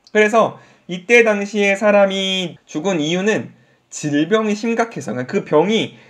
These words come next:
너무너무 사람을 아프게 해서 죽은 것도 있지만, 어, 병에 걸리자마자 어떤 공동체에서 버림받았기 때문에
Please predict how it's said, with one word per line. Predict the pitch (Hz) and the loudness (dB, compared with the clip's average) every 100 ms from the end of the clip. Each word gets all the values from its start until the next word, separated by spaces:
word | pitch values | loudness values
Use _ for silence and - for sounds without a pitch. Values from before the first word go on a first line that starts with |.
| _ | _
너무너무 | 208 226 233 220 214 | 4 4 4 2 0
사람을 | 233 233 185 | 4 4 4
아프게 | 123 - 175 185 | 2 0 -4 -2
해서 | 180 185 | 0 0
죽은 | 180 160 185 | -2 -6 -4
것도 | 180 180 | -2 -2
있지만, | 127 - 131 165 - - _ _ _ _ _ | -4 -4 -4 -2 -4 -12 _ _ _ _ _
어, | - 110 - - - - | -12 -10 -10 -14 -16 -2
병에 | 165 185 190 185 | 2 2 0 -4
걸리자마자 | - 131 147 190 294 185 120 180 214 294 _ _ | -2 0 0 2 2 4 4 4 0 -2 _ _
어떤 | 113 117 139 139 | -10 -4 -4 -2
공동체에서 | 139 143 180 180 180 165 143 139 143 131 - | -4 -4 -2 -4 -2 0 0 4 4 4 2
버림받았기 | - 147 220 175 135 131 123 | 2 4 4 2 0 -2 -6
때문에 | 123 113 123 151 | -8 -6 -4 -6